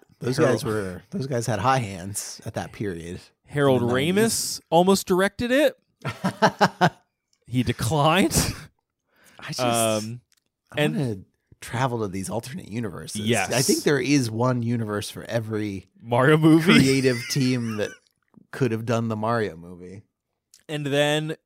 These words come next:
Speaker 2: Yaffe was thinking that they were going too, like, medieval in some of their, and fantasy in some of their ideas.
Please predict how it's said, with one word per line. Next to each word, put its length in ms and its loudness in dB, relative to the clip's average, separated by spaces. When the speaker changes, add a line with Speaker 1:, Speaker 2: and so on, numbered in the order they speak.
Speaker 2:
Yaffe 440 0
was 120 0
thinking 300 -4
that 120 0
they 140 2
were 100 2
going 300 2
too, 320 2
like, 240 2
medieval 840 0
in 120 -8
some 220 -4
of 160 -2
their, 140 -2
and 160 -6
fantasy 680 -4
in 100 -6
some 180 -4
of 80 0
their 160 0
ideas. 560 0